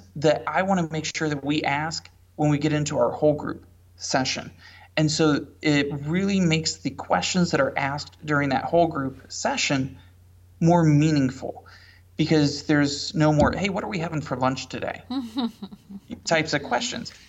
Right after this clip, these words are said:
Speaker 1: It's, they're questions that are actually directed about the content. And if you get into a, um, a whole group session and nobody has a question,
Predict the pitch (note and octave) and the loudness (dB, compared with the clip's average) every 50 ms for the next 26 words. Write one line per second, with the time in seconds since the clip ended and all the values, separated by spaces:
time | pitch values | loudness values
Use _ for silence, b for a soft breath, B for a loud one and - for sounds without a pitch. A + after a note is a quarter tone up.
0 | B B B B _ - F3 E3 E3 - - - F3 E3+ D#3+ D#3+ - - G#3+ G#3+ | B B B B _ 0 0 0 0 -6 -10 -6 -4 -4 -4 -4 -4 -6 -6 -2
1 | - G3 F3 F#3 D#3 - - D#3 D3+ E3+ E3+ - F#3 E3+ E3 D3+ D3 D3 D3 D3 | -2 -4 -2 0 -2 -2 -2 -2 -4 -4 -4 -4 -6 -6 -4 -2 -4 -4 -4 -4
2 | - D3+ C#3+ D3 - - - _ _ _ _ _ _ - D3 C#3 C#3 - D3 C3 | -6 -6 -6 -6 -10 -14 -18 _ _ _ _ _ _ -4 -4 -4 0 -2 -2 0
3 | C3 C#3 C#3+ D3 C#3+ - - - - C#3 - - - B2 B2 A#2+ A#2+ - C#3 - | 0 -2 -4 -4 -6 -12 -18 -14 -14 -12 -10 -6 -4 -2 -2 -2 -4 -6 -10 -12
4 | - - - b b b b b b b b _ - D#3 D3 D3 C#3+ C#3 C3+ C3+ | -12 -14 -20 b b b b b b b b _ 0 2 4 6 6 6 4 2
5 | - - D3+ C3 - D3+ D3 F3+ F3+ F#3 F3+ F#3 F3+ - F3 D3+ C#3 C3 B2+ - | 2 0 -2 -2 -2 -2 0 2 2 4 4 2 2 2 2 2 4 2 2 0
6 | - - - _ _ _ _ - D3 C#3+ C#3 C#3 C#3 B2 - - - - - C#3+ | -6 -14 -20 _ _ _ _ -4 -2 -2 -2 -2 -4 -8 -10 -10 -6 -4 -2 -2
7 | B2+ - F#3 F3+ - D#3 D#3 D#3+ - A3 G#3+ - E3 D3 C3+ C3 C3+ D3 E3 F#3+ | 2 2 2 2 2 -2 -4 -2 -4 -4 -2 0 0 2 2 2 4 4 4 4
8 | - F#3 E3+ - D3 D#3 D3+ C#3+ C#3 C3+ - - - - _ - - - - - | 2 2 0 2 2 2 2 2 2 -2 -6 -10 -16 -12 _ -12 -10 -10 -14 -6
9 | - C4+ E4 - - - - C#3 C3+ C3 C3+ C3 | -2 -2 0 0 -2 -4 -4 -2 -2 -2 -4 -6